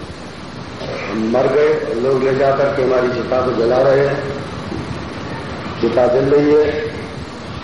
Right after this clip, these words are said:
कहते हैं, महात्मा बड़े अच्छे थे, बड़े पंडित थे, ऐसे थे, ऐसे थे। हाँ? और हम मर गए तो अपनी मरा, अपने, अपने को मरा हुआ, अपनी चिता जलती हुई हम अपने आप देख रहे हैं।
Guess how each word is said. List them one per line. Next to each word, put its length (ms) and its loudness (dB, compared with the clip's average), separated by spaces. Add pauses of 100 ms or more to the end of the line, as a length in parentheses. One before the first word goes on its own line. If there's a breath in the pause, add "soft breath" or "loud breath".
कहते 240 2
हैं, 60 2
महात्मा 380 4
बड़े 280 4
अच्छे 220 -2
थे, 300 0
बड़े 200 2
पंडित 340 0
थे, 320 0
ऐसे 240 0
थे, 240 0
ऐसे 360 -4
थे। 120 -8 (1300)
हाँ? 80 2 (680)
और 160 4
हम 200 4
मर 160 6
गए 240 2
तो 140 0
अपनी 400 2 (140)
मरा, 260 4
अपने, 520 0
अपने 520 0
को 340 2
मरा 200 4
हुआ, 300 2
अपनी 520 0
चिता 200 -2
जलती 460 -4
हुई 380 -2 (460)
हम 80 -2
अपने 320 0
आप 180 2
देख 300 0
रहे 180 0
हैं। 200 -2